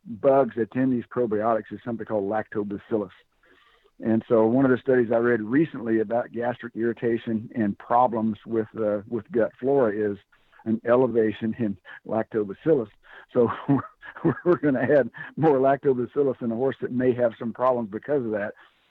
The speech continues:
Uh, that's, I, I, I kinda have a problem with some of that. The other thing is that you'll notice that, like, for, for example, live culture yogurt, that's probably the best source of these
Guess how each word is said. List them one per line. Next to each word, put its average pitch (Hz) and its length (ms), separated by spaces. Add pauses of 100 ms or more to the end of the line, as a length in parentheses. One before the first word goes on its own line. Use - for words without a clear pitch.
Uh, 107 180 (420)
that's, 113 200 (380)
I, 98 100 (100)
I, 110 100 (320)
I 107 160 (160)
kinda 120 160
have 110 180
a 98 40
problem 120 380
with 95 120
some 147 200
of 101 60
that. 101 200 (380)
The 151 80
other 202 160
thing 135 280
is 123 180
that 120 180
you'll 123 80
notice 120 380
that, 113 120 (100)
like, 120 200 (160)
for, 160 120 (120)
for 180 120
example, 127 460
live 127 260
culture 127 360
yogurt, 113 400
that's 123 240
probably 143 420
the 104 100
best 113 360
source 123 320 (460)
of 110 200
these 117 180